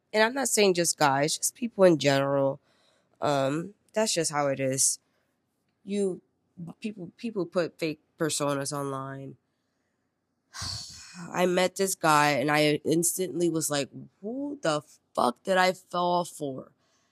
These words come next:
Is this the guy that I really like for, like, the past three months? This man with poor hygiene, with dirty, with a dirty gym bag, dirty clothes."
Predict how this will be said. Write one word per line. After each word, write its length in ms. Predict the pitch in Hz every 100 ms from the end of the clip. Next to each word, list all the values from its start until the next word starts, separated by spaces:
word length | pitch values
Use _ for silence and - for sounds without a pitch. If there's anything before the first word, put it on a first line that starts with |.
| _ _ -
Is 280 | 156 143 160
this 220 | 214 -
the 140 | -
guy 240 | 254 240 240
that 100 | 220
I 120 | 202
really 600 | 170 147 160 185 202 185
like 320 | 170 180 -
for, 220 | - 170
like, 240 | 156 147 -
the 100 | 151
past 580 | - 143 156 160 -
three 200 | 147 156
months? 680 | 147 127 139 170 170 - - _ _ _ _
This 260 | 165 170 -
man 400 | 147 151 151 160
with 220 | 147 -
poor 260 | - 147 160
hygiene, 840 | 143 139 139 139 156 165 165 175 - _ _ _ _ -
with 300 | 160 135 127
dirty, 340 | 147 151 151
with 140 | 139 143
a 60 |
dirty 360 | 123 143 160 156
gym 320 | 143 147 147
bag, 500 | 147 151 156 160 - _ _ _ _ _ _ - 127 113
dirty 380 | 151 151 165
clothes." 800 | 156 151 156 156 160 160 160 -